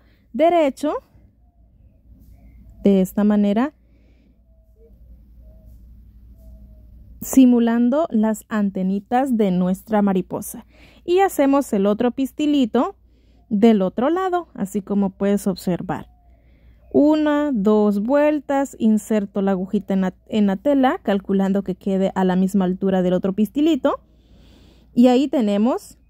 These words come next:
las antenitas de nuestra mariposa. Lo mismo haremos en el otro pétalo,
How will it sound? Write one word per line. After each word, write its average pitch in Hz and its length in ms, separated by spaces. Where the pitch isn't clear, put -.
las 208 280
antenitas 202 540
de 196 100
nuestra 180 320
mariposa. - 680
Lo 233 300
mismo 240 440
haremos 190 400
en 180 80
el 160 140
otro 180 240
pétalo, 233 520